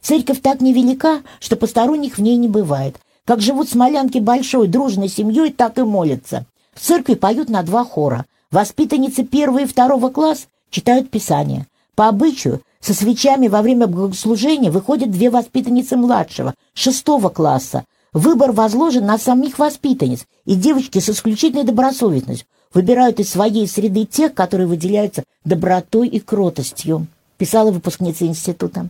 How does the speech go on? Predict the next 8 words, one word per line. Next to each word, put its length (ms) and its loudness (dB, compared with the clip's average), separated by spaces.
Церковные 500 2
службы 400 0
Страстной 480 2
Пасхальной 520 0
недели 500 0
отличаются 640 0
особой 340 0
торжественностью. 920 -2